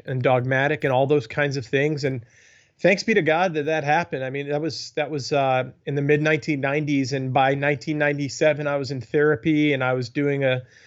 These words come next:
a degree in clinical therapy alongside my Master of Divinity. And so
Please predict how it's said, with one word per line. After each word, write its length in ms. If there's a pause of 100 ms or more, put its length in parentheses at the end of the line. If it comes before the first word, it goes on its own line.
(200)
a 80
degree 600
in 100
clinical 420
therapy 520
alongside 560
my 140
Master 360
of 80
Divinity. 480
And 100
so 380